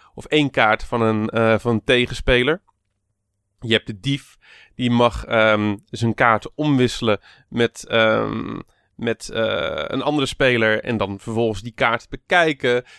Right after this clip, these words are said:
Je hebt, eh, de,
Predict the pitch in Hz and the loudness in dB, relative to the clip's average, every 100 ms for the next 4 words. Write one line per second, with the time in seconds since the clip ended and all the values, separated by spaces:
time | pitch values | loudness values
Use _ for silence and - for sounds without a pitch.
0 | _ 110 98 - - - 104 107 104 - | _ -10 -10 -10 -10 -4 -2 -2 -2 -6
1 | - _ _ _ _ - - _ _ _ | -10 _ _ _ _ -20 -20 _ _ _
2 | _ 127 120 117 113 | _ 0 2 2 0